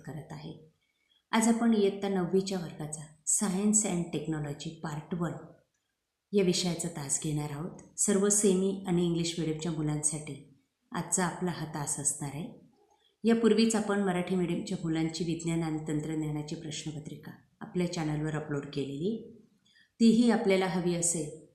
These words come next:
तर डिस्क्रिप्शन बॉक्समध्ये दिलेली प्लेलिस्ट पहा. तत्पूर्वी मित्रांनो, आपण नवीन असाल, अजूनही चॅनलला आपण सबस्क्राईब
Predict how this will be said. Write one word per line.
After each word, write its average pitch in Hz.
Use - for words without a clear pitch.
तर 202
डिस्क्रिप्शन 190
बॉक्समध्ये 170
दिलेली 156
प्लेलिस्ट 139
पहा. 165
तत्पूर्वी 226
मित्रांनो, 208
आपण 202
नवीन 190
असाल, 196
अजूनही 190
चॅनलला 170
आपण 170
सबस्क्राईब 190